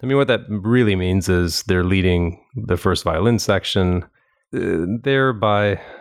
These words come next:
by extension, I guess you could say, the rest of the strings and really the rest of the orchestra. I mean, if you had to pick one leader of the orchestra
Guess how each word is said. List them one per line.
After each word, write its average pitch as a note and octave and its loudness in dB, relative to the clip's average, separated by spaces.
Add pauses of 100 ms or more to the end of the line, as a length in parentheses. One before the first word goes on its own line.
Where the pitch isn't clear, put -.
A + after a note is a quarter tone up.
(500)
by F#2 0
extension, G2 0
I E2+ 0
guess F2 0
you F2+ -2
could F2 -2
say, E2+ 0
the E2+ 0
rest F2 0
of E2+ -2
the D#2+ -2
strings G2 -2
and E2+ 0
really A#2 2
the E2 0
rest E2 0
of F2+ 0
the E2+ 0
orchestra. F2 0
I F2 0
mean, F2 2
if F2 -4
you F#2 2
had E2 0
to F2 -4
pick F#2 -4
one E2+ 0 (680)
leader F2+ 0 (200)
of F2 0
the F2+ 0
orchestra E2+ 0